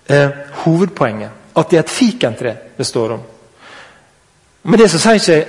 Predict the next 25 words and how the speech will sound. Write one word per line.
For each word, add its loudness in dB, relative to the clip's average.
at -2
ikke 2
jødene 2
på -4
en 0
måte 2
er 4
et -4
tegn -2
på -2
Jesu 0
gjenkomst. -4
Men 2
det 4
står 4
om 2
fikentreet 0
her, 2
og 6
alle 4
andre -2
tre. 2
Det 4
vil 2
si, 4